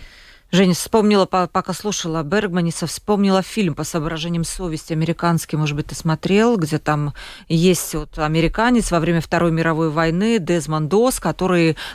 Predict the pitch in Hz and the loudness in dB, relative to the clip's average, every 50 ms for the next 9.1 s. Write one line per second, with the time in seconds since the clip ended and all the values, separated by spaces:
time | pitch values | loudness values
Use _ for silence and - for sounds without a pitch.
0 | - - - 202 180 - - 208 240 247 226 - - - 196 180 175 156 202 196 | -16 -2 0 0 0 2 2 2 2 2 2 0 -2 -4 -4 -4 -2 -2 -4 -4
1 | 180 175 156 - - 175 151 170 165 - 165 170 180 170 180 220 220 196 185 160 | -4 -4 -8 -10 -12 -12 -12 -12 -14 -14 -14 -14 -12 -10 -8 -8 -6 -6 -6 -8
2 | 165 165 165 - 185 175 - - 185 175 151 160 165 165 - - 165 165 160 - | -8 -10 -8 -8 -8 -8 -4 -4 -2 -2 0 0 -2 -2 -2 -2 -4 -4 -4 -2
3 | - 170 170 175 185 208 285 330 302 262 220 170 175 175 - 208 247 277 - 175 | -2 0 2 2 2 4 4 2 4 2 2 0 0 -2 0 0 0 0 0 -2
4 | 175 160 147 - 196 185 156 160 160 156 139 123 156 147 143 127 170 185 214 269 | -4 -4 -2 0 -2 -2 0 -2 -4 -4 -2 -2 -2 -2 2 2 4 4 4 4
5 | 311 330 330 - - - - - - - - - 175 156 202 233 - - 185 160 | 4 2 -2 -4 -10 -14 -16 -16 -8 -6 -2 0 2 2 2 2 2 0 0 0
6 | 123 104 185 208 214 202 - 120 180 156 156 202 220 208 220 220 - - - - | 2 2 2 2 2 2 2 0 0 0 0 2 4 4 4 2 2 0 2 2
7 | 190 190 185 233 233 208 147 147 143 - - - 156 - - 165 - _ - 196 | 2 4 4 4 2 2 2 0 -6 -10 -12 -14 -14 -12 -12 -14 -14 _ -4 -2
8 | 208 247 254 - - 143 151 147 - - 151 147 147 135 147 143 135 131 147 135 | -2 -2 -2 -4 -8 -8 -8 -8 -8 -10 -8 -8 -8 -10 -8 -8 -8 -8 -8 -10
9 | - | -12